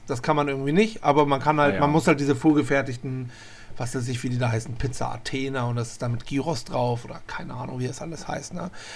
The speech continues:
Speaker 1: Ich finde, manchmal haben diese Pizzen auch so ganz schräge Namen. Wir haben mal bei irgendeinem Lieferservice bestellt, das war auch so ein kleinerer und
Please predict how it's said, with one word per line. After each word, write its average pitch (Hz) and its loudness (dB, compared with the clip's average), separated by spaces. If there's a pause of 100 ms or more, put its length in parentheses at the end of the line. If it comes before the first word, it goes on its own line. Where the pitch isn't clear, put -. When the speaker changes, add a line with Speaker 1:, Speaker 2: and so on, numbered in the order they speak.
(200)
Speaker 1:
Ich - -12
finde, 151 4
manchmal 139 6
haben 143 4
diese 131 -4
Pizzen - -2
auch 127 -2
so 127 -4
ganz 123 -2
schräge 139 2
Namen. 120 0 (380)
Wir 127 -2
haben 127 -2
mal 120 2
bei 131 2
irgendeinem 147 2
Lieferservice 135 -2
bestellt, 135 -4
das 117 -8
war 135 6
auch 123 2
so 127 -6
ein 123 -6
kleinerer 139 2 (380)
und 123 -2